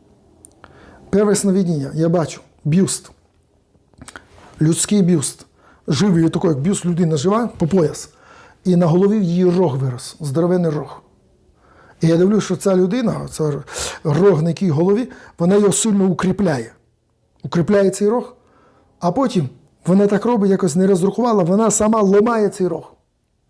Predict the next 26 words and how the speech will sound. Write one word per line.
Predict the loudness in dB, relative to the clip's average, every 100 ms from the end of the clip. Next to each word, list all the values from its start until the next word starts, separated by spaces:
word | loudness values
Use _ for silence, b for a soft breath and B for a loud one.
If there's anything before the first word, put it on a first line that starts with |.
| _ _ _ -2
Зламала. | 2 2 0 -6 B B B B -2
А | 0
потім, | 2 0
коли | 0 0
вона | 0
зламала | 0 0 0 0
рог, | 0
вона | 0 0
якби | 0 -2
в |
суєті, | -4 -4 -2 -2 -2 -4 -4
в |
такій, | -4 -4 -2 -4 B B -12
старалась | -8 -2 0 0 0 0
його, | 0 0 -2 -10 _
якби | -2 0 2
його | 0 0
назад. | 0 0 0 -2 -6 B B B -6
І | 0 2
головне, | 2 0 0
що | 0
інтересно, | 0 0 2
я | 2
в | 0
сні | -4 -4 -4
кричу. | -4 -6 -4 -6